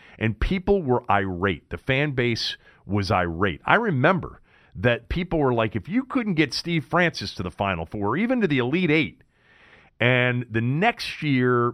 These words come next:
without Francis, they got blown out in a second-round game by U C L A.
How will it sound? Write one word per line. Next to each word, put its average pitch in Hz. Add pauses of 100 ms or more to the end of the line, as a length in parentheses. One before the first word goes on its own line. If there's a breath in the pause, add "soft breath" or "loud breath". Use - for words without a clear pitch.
(120)
without 127
Francis, 120 (320 soft breath)
they 117
got 113
blown 151
out 147
in 107
a 95
second-round 123
game 113
by 98
U 98
C 95
L 90
A. 139